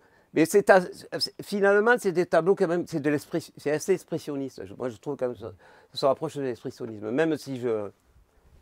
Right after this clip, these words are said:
les expressionnistes, en général, ils mettent pas du noir autour, enfin, bon, enfin, peut-être, mais, mais quand même, ça reste, euh, un ressenti expressionniste, euh.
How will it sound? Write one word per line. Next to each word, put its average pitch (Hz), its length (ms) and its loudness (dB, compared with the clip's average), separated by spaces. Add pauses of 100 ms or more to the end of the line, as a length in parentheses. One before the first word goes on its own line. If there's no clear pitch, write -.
(500)
les 113 80 -2
expressionnistes, 131 600 -2
en 113 240 -2
général, 113 320 -4
ils 120 40 -4
mettent 113 200 -8
pas 117 160 -2
du 107 120 -8
noir 107 220 -4
autour, 120 320 -6
enfin, 98 220 -6
bon, 87 380 -12 (120)
enfin, 98 120 -14
peut-être, 98 420 -6
mais, 87 160 -14 (1200)
mais 120 180 0
quand 151 100 0
même, 175 160 0
ça 143 140 0
reste, 156 300 0
euh, 120 420 -2
un 113 60 -10
ressenti 131 480 -6
expressionniste, 127 640 -8
euh. 107 300 -8